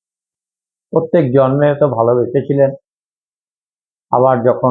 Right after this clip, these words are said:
ভগবান শ্রীকৃষ্ণ জন্মগ্রহণ করলেন ভারতভূমিতে, তখন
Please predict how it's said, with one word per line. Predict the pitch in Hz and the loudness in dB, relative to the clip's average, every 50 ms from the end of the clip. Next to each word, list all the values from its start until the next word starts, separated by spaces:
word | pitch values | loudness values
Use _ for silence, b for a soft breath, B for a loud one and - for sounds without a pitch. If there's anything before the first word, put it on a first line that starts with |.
| 120 107 | 0 0
ভগবান | 110 110 113 117 117 113 110 - | 2 2 2 2 2 0 -2 -4
শ্রীকৃষ্ণ | - 110 - - 120 113 - 127 123 117 107 - - - _ _ _ _ _ _ _ _ _ _ _ _ _ _ _ _ _ _ _ _ _ _ _ _ _ _ _ _ _ _ _ _ _ _ _ _ _ _ - | -8 -6 -4 -4 -4 -4 -4 -2 -2 -2 -2 -2 -6 -14 _ _ _ _ _ _ _ _ _ _ _ _ _ _ _ _ _ _ _ _ _ _ _ _ _ _ _ _ _ _ _ _ _ _ _ _ _ _ -4
জন্মগ্রহণ | 113 120 117 117 120 127 127 117 120 123 127 127 120 110 - | 0 0 2 2 2 0 0 0 0 0 0 0 -2 -2 0
করলেন | 123 120 127 135 139 135 - - - - _ _ _ _ _ _ _ _ _ _ _ _ _ _ _ _ _ _ _ _ _ _ _ _ _ _ _ - | 2 2 4 4 2 2 0 -2 -10 -18 _ _ _ _ _ _ _ _ _ _ _ _ _ _ _ _ _ _ _ _ _ _ _ _ _ _ _ -2
ভারতভূমিতে, | 104 113 123 123 113 117 117 120 127 131 127 127 131 139 120 - - _ _ _ _ _ _ _ _ _ _ _ _ _ _ _ _ _ _ _ _ _ _ _ _ _ _ _ - | 0 0 0 0 0 0 0 0 2 0 0 0 -2 -2 -2 -4 -10 _ _ _ _ _ _ _ _ _ _ _ _ _ _ _ _ _ _ _ _ _ _ _ _ _ _ _ -2
তখন | 135 123 - - 160 160 147 | -2 -2 0 0 0 0 0